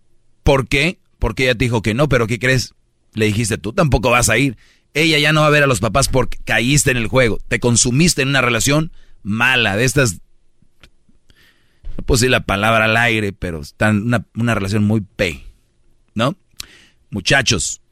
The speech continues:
eso es malo, no es normal, no crean, eso de celitos poquitos es bueno. Tontería. Eso es bueno, es aquel que dice, "Échate una fumadita de mota, güey, no es malo". Ey,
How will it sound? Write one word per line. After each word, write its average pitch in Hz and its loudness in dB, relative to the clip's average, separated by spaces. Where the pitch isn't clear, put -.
eso 123 4
es 95 2
malo, 101 -2
no 113 -2
es - 0
normal, 101 -2
no 117 -2
crean, 123 0
eso 117 0
de 110 2
celitos 127 0
poquitos 147 -2
es 147 2
bueno. 139 2
Tontería. 113 0
Eso 139 2
es 131 0
bueno, 131 0
es 120 -2
aquel 131 0
que 123 0
dice, 110 0
"Échate - -2
una 127 2
fumadita 117 0
de 117 2
mota, 120 0
güey, 113 2
no 110 -12
es 107 -8
malo". 117 0
Ey, 131 -2